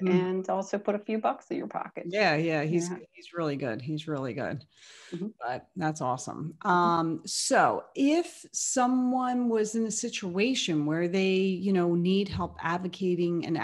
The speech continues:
Speaker 1: advocate for the healthcare system or navigating the healthcare system,
Speaker 2: Mm-hmm.
Speaker 1: how would they find you?
Speaker 2: Well, I have a website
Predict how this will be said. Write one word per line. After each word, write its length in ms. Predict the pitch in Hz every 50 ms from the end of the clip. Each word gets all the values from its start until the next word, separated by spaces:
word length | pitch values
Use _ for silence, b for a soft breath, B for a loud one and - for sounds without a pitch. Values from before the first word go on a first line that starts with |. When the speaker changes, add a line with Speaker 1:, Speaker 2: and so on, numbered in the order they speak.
| 165
Speaker 1:
advocate 380 | 180 185 185 180 - 190 - -
for 140 | - 170 160
the 40 |
healthcare 460 | 151 165 180 185 - - - 190 180 175
system 380 | - 196 180 - - 180 165 151
or 80 | 151
navigating 680 | 143 143 147 143 170 175 196 180 190 190 180 190 190 185
the 60 | 180
healthcare 400 | 160 185 175 180 - - 185 175 175
system, 400 | - 190 180 - 190 196 190 185
Speaker 2:
Mm-hmm. 100 | 226 285 B B B B B B B
Speaker 1:
how 320 | B - - 254 294 339
would 140 | 381 370 359
they 140 | - 247 226
find 560 | 196 - - - 170 160 156 156 151 139 151
you? 120 | 147 - - - - _ _ _ _ _ _ _ - B B B B B B B B
Speaker 2:
Well, 180 | 254 269 302 508 370 262
I 60 | 247
have 200 | 233 220 240 240 -
a 60 | 202
website 720 | 190 202 208 220 - - - - - 143 139 147 - -